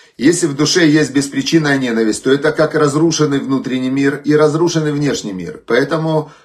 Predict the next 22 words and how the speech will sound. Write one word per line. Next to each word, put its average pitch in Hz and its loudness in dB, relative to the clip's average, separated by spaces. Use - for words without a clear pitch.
в 101 0
этот 156 2
момент 147 -2
Всевышний 135 -4
сказал: 120 0
«У 117 -2
меня 127 -4
здесь 117 -6
нет 113 -2
больше 104 -2
дома, 107 -2
раз 120 0
наполнена 113 -4
ненависть, 113 -2
э, 95 -2
раз 123 -2
сердца 127 -2
народа 120 0
Израиля 113 0
наполнены 113 -4
беспричинной 117 -2
ненависти». 110 -2